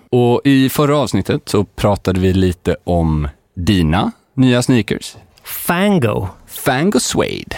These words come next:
Speaker 2: Fango Suede.
Speaker 1: I modellen noll sextiosex, om jag inte minns fel, va?
Speaker 2: Ja.
Speaker 1: Och jag pratade lite om modellen noll femtiofem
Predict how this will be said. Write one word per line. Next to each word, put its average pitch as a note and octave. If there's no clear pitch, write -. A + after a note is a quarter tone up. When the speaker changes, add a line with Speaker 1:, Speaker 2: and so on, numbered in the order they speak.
Speaker 2:
Fango F#3+
Suede. -
Speaker 1:
I A2
modellen F#2
noll F#2
sextiosex, -
om G2
jag D#2+
inte -
minns -
fel, -
va? -
Speaker 2:
Ja. A2
Speaker 1:
Och G#2+
jag F#2+
pratade G2
lite F#2
om D#2
modellen E2+
noll F2
femtiofem -